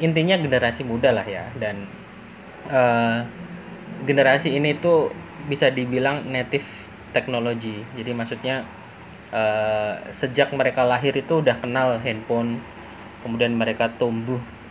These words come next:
bersama dengan, eh, H P yang sudah terkoneksi dengan internet. Mereka sangat familiar dengan sosial media, YouTube, dan lain sebagainya. Berbeda sedikit dengan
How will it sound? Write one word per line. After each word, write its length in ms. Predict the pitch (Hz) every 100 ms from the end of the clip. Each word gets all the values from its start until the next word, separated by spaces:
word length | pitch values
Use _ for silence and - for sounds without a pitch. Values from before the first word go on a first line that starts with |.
| -
bersama 560 | 120 - 110 110 110 107
dengan, 640 | 104 110 107 104 104 110 - - - - - - -
eh, 260 | 107 104 110
H 60 | 117 107
P 60 | - 117 117 143 - - -
yang 400 | 107 104 101 101
sudah 400 | - 117 117 113
terkoneksi 480 | 117 117 120 110 - 117
dengan 240 | 113 110 104
internet. 400 | 110 113 117 120 123 - - - - - - -
Mereka 400 | 120 113 113 120
sangat 400 | 120 117 113 117
familiar 560 | 127 117 113 113 113 117
dengan 320 | 113 107 107
sosial 400 | 120 110 110 110
media, 560 | 107 110 110 110 120 147
YouTube, 480 | 110 107 123 127 -
dan 320 | - 107 107
lain 240 | 107 107 110
sebagainya. 560 | - 107 107 107 98 110 - - - - - - -
Berbeda 640 | 123 120 123 143 147 143 - -
sedikit 400 | 147 131 165 151
dengan 240 | 127 123